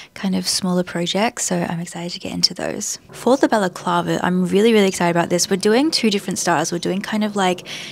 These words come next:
a bonnet kind of tie at the front style, which I think will be super, super sweet. And then I wanted to do one where it was like the full balaclava, but then it kind of goes out into a scarf as well, kind of like a two-in-one kind of thing.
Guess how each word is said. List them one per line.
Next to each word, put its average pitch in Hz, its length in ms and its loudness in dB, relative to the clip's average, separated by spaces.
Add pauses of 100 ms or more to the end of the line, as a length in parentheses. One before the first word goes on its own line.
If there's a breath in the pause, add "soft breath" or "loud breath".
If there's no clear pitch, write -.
(120 loud breath)
a 208 160 2
bonnet 180 720 2
kind 190 240 -4
of 180 240 0
tie 175 380 0
at - 180 -2
the 175 80 -2
front - 480 0 (100)
style, 175 480 2
which - 140 0
I 185 60 0
think 170 200 -2
will 170 120 -2
be 175 140 -4
super, 185 360 0
super 185 240 -2
sweet. 185 560 2 (400 loud breath)
And 185 180 2
then 220 80 2
I 277 100 4
wanted 294 260 2
to 240 80 0
do 208 180 6
one 175 260 2
where 165 220 0
it 160 100 -4
was 170 200 -4
like 165 260 0 (380 loud breath)
the 190 100 0
full 226 240 2
balaclava, 190 600 0
but 180 140 -2
then 175 120 0
it 165 100 -4
kind - 160 -2
of 170 140 -4
goes 170 420 4
out 165 400 0
into 170 340 -2
a 170 60 -2
scarf 160 420 -2
as 170 160 -6
well, 147 240 -2
kind 220 200 -2
of 254 80 -2
like 285 120 0
a 269 60 0
two-in-one 165 600 0
kind 185 240 -2
of 185 60 -2
thing. 208 420 2